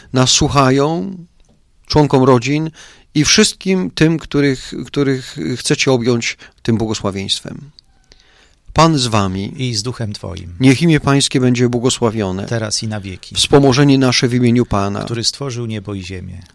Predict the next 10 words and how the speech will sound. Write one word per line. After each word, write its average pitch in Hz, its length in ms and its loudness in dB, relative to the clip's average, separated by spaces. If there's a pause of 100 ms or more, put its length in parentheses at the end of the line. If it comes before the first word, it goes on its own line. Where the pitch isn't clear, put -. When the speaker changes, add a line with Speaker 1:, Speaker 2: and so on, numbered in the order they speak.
Speaker 1:
Niech 139 240 6
was, 113 520 2
wasze 135 600 2
rodziny 139 540 2
błogosławi 127 540 0
Bóg 143 160 -2
Wszechmogący, 135 840 0 (340)
Ojciec 139 760 4 (400)
i 127 140 4
Syn 117 520 4